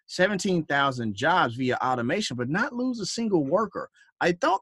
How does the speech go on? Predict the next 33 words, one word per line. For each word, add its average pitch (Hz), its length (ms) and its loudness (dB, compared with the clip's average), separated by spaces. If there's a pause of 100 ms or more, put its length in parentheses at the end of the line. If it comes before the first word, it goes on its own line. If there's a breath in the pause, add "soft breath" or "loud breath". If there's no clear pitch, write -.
that 220 340 0
part 170 300 0
was 131 140 -6
very 156 280 2
interesting 147 400 -2
because 127 340 -4 (260 soft breath)
how 165 200 2
they, 170 220 4
they 156 180 4
did 196 280 2
embrace 156 580 0
automation, 110 500 0
which 127 140 -2
future 160 360 -2
leaders 135 360 -2
have 147 240 0
to 107 100 -6
do. 110 340 4 (400)
They 143 120 0
embrace 151 440 2
automation, 151 600 4
but 151 160 -4
they 196 80 -2
also 277 500 0 (340 soft breath)
made 208 300 0
it 185 120 -6
to 190 140 4
a 175 60 4
point 180 320 0
where 143 380 0 (180)
you 165 220 6
embrace 160 400 4
automation, 143 680 2